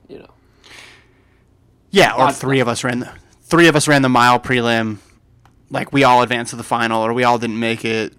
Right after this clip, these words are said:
Speaker 2: Who feels the best? That, that sort of discussion.
Speaker 1: Yeah.
Speaker 2: Yeah. Seems, seems challenging.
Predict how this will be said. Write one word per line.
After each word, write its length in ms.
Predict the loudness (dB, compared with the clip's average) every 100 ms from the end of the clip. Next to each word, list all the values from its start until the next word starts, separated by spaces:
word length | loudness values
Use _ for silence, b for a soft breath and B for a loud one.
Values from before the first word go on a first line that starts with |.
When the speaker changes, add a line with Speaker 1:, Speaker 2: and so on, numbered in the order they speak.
| -12
Speaker 2:
Who 140 | -8 -6
feels 320 | -6 -8 -10
the 80 | -8
best? 440 | -6 -6 -10 -20 _ _ _ _ _ _ _ _ -8
That, 280 | -4 -4 -6
that 160 | -6
sort 140 | -6 -6
of 60 |
discussion. 500 | -8 -6 -8 -6 -12 -8
Speaker 1:
Yeah. 280 | -4 -4 -8 _ _ _ _ _ _ _ -20
Speaker 2:
Yeah. 220 | -16 -16 -20 _ _ _ _ _ _ -20
Seems, 300 | -14 -10 -8 -10
seems 440 | -14 -10 -10 -8
challenging. 440 | -6 -6 -6 -10